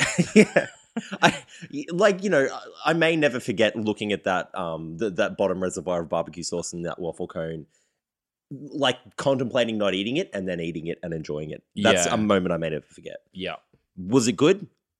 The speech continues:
Speaker 1: Probably not.
Speaker 2: Yeah.
Speaker 1: Unforgettable? Debatable. Debatable.
Speaker 2: Yeah.
Speaker 1: Yeah.
Speaker 2: I'll forget about it eventually.
Speaker 1: Sure.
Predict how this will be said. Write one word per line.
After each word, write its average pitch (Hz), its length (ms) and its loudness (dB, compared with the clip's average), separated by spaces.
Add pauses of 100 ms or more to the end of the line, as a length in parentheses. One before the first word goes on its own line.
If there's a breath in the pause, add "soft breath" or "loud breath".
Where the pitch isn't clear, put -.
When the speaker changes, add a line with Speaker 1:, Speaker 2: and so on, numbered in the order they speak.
Speaker 1:
Probably 92 340 2
not. 69 220 -12 (140)
Speaker 2:
Yeah. 90 440 -4
Speaker 1:
Unforgettable? 110 640 0 (520)
Debatable. 85 500 -4 (220)
Debatable. 80 360 -6 (160)
Speaker 2:
Yeah. 90 220 -6 (160)
Speaker 1:
Yeah. - 80 -12 (140)
Speaker 2:
I'll 143 220 2
forget 90 320 -6
about 80 200 -10
it - 80 -20
eventually. - 440 -20 (100)
Speaker 1:
Sure. - 280 -14